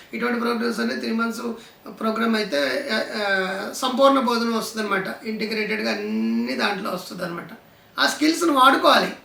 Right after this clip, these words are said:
జీవితంలో గొప్ప అవ్వాలంటే. అంచేత మీరందరూ కూడా, మీరు ఎవరు ఏ రంగంలో ఉన్నా, ఇంక్లూడ్ అమ్మ అయినా, నాన్న అయినా, అక్క అయినా, చెల్లి అయినా, అమ్మమ్మ అయినా, నాయనమ్మ అయినా, పోలీస్ కానిస్టేబుల్, పోలీస్ ఆఫీసర్స్, సైకాలజీ వారు పోలీస్ ఆఫీసర్, నేను స-,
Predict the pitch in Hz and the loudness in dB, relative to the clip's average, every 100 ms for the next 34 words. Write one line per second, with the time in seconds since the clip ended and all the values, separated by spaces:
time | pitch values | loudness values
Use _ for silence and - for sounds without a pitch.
0 | - - _ _ 220 226 254 247 226 214 | -20 -20 _ _ -4 -4 -2 -2 -2 -2
1 | 240 220 202 190 185 175 - - - - | 0 2 2 2 0 -2 -8 -14 -20 -20
2 | - - - - - 226 294 269 226 214 | -20 -20 -20 -20 -2 2 4 4 4 6
3 | 240 311 302 262 285 311 233 233 214 208 | 8 8 8 8 6 4 0 0 0 2
4 | 214 196 247 294 240 247 254 247 240 226 | 0 4 4 6 4 4 4 2 2 2
5 | 202 226 226 226 240 247 220 214 233 240 | 0 -2 -4 -4 -2 2 2 4 2 4
6 | 247 247 208 214 226 226 226 233 208 - | 2 0 2 2 2 2 2 0 -2 -2
7 | 226 226 233 226 208 214 220 208 208 214 | -2 0 -2 -2 -2 0 0 0 -2 -2
8 | 220 220 208 196 202 202 208 220 - - | -2 -2 0 -2 -2 -4 -2 -4 -6 -12
9 | - - - _ 226 262 269 - 226 240 | -20 -20 -20 _ 0 2 2 2 2 0
10 | 226 233 226 202 254 269 277 254 226 226 | 0 -2 -2 0 0 2 2 0 0 -6
11 | 220 - - - - 240 226 269 262 262 | -6 -10 -16 -20 -4 0 4 4 6 4
12 | 247 240 240 240 247 226 247 240 240 226 | 4 2 -2 0 -2 0 -2 -2 0 -2
13 | - | -4